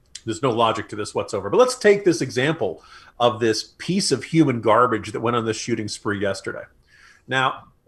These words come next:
apparently after he wa-, did his, uh, his, his horrific series of crimes, the police officer said that he had, so, confessed to a quote-unquote sex addiction. Fairly certain this isn't how sex addiction works. I'm fairly certain that, no, no,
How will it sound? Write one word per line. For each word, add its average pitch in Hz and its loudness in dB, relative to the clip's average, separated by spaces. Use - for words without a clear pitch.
apparently 156 2
after 139 2
he 123 -4
wa-, 120 2
did 127 0
his, 113 -4
uh, 98 2
his, 113 -6
his 101 -8
horrific 113 0
series 139 0
of 117 -6
crimes, 107 0
the 107 -8
police 120 -4
officer 117 0
said 123 2
that 110 -4
he 113 -2
had, 107 0
so, 117 0
confessed 170 -2
to 156 4
a 135 4
quote-unquote 135 0
sex - 0
addiction. - -8
Fairly 139 4
certain 123 0
this 104 -4
isn't 117 -6
how 110 -2
sex - -4
addiction 101 -8
works. - -8
I'm 92 -14
fairly 131 2
certain 117 0
that, 120 -6
no, 131 -2
no, 131 -2